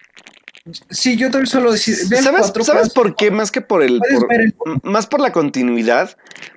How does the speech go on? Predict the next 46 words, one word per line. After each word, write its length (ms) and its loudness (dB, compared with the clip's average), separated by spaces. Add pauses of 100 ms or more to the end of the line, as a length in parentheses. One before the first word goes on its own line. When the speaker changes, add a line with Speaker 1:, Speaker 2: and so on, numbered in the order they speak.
Speaker 2:
porque 300 -2
sí 140 -6
cambia 280 0
mucho 300 -2
el 100 -4
tono 200 -2
de 60 -2
las 140 -2
películas 600 -4 (360)
por 220 -2
el 180 -2
tiempo. 480 -4 (1000)
Speaker 1:
Claro. 260 -4 (160)
Speaker 2:
Va 60 4
a 40 -2
ser 140 0
mucho 260 0
más 220 0
difícil 580 -4
ver 440 0 (160)
el 120 0
episodio 460 -2
cuatro 320 0
al 100 -2
seis 380 -2 (480)
después 420 -2
de 60 2
haber 200 2
visto 380 -2
uno 280 -2
y 80 -4
tres 280 -2
por, 360 -6
por 240 -4
el 200 -2
avance 340 -2
tecnológico, 760 -4 (400)
que 100 -8
si 120 -4
ves 160 0
primero 340 -2
la, 140 -2 (180)
la 160 -2
trilogía 340 -6
original, 380 -6
¿sabes? 400 -8